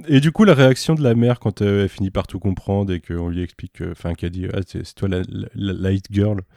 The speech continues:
et que, euh, du coup, elle, elle, elle abandonne un peu la, l'histoire, quoi.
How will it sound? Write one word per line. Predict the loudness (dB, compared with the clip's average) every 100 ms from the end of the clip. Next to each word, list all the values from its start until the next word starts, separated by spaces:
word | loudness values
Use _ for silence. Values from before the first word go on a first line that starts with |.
| _ _ _ _ -8
et | -8
que, | -2 0
euh, | 0 0 0 -2
du | -4 -2
coup, | 4 4
elle, | 4
elle, | 4 4
elle | 4 0
abandonne | 2 2 2 2
un | 0
peu | 0
la, | 0
l'histoire, | 0 -4 -4 -4
quoi. | -4